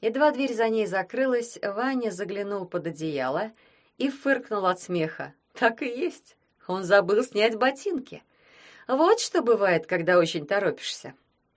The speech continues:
Он встал, подошел к окну и прижался носом к стеклу. Он увидел сугроба, стоявшего на газоне под его окном, и, судя по сосредоточенному выражению на его лице,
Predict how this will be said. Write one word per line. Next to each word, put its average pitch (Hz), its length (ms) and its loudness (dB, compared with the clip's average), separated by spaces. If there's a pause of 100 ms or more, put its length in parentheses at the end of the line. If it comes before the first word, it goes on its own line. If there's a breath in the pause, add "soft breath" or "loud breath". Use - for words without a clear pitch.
Он 247 140 -4
встал, 214 340 2
подошел 175 460 -2
к - 80 -4
окну 190 420 -4 (380 soft breath)
и 185 80 -8
прижался 202 560 -4
носом 180 380 -6
к - 60 -14
стеклу. 139 580 -12 (580)
Он 233 140 -4
увидел 269 340 -2
сугроба, 190 480 -2
стоявшего 170 640 -2
на 165 140 -4
газоне 165 420 -2
под 147 180 -6
его 156 220 0
окном, 208 400 -2 (400 loud breath)
и, 220 80 0
судя 262 320 -2
по 220 220 0
сосредоточенному 175 1000 -4
выражению 170 480 -2
на 156 60 0
его 156 160 0
лице, 226 460 -2